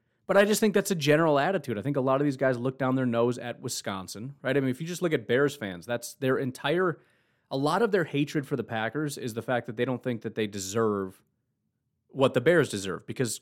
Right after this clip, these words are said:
Green Bay is a podunk, redneck, whatever kind of city, according to them. And Chicago is this great, wonderful city, which I don't know how they come to that conclusion. You couldn't pay me to step foot in Chicago.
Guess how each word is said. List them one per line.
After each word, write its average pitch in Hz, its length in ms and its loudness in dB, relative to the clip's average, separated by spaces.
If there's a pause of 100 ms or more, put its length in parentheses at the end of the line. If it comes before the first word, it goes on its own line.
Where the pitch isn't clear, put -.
Green 131 280 0
Bay 127 240 2
is 107 160 -4
a 107 300 -10 (320)
podunk, 131 520 0
redneck, 120 640 -2 (360)
whatever 127 380 0
kind 120 200 -4
of 95 60 -8
city, 117 380 -2
according 98 420 -8
to 101 100 -12
them. 90 160 -12 (220)
And 143 120 -4
Chicago 131 480 0
is 98 80 -4
this 98 140 -8
great, 113 640 -4 (440)
wonderful 120 540 -2
city, 104 380 -4
which 110 240 -10
I 120 40 -16
don't 113 100 -10
know 98 120 -12 (100)
how 107 260 -6
they 98 100 -10
come 107 200 -10
to 95 80 -10
that 95 140 -12
conclusion. 98 480 -12 (240)
You 123 100 -6
couldn't 127 280 -2
pay 131 240 -2
me 110 160 -4
to 95 80 -10
step - 300 -6
foot 135 160 -2
in 101 60 -10
Chicago. 80 480 -12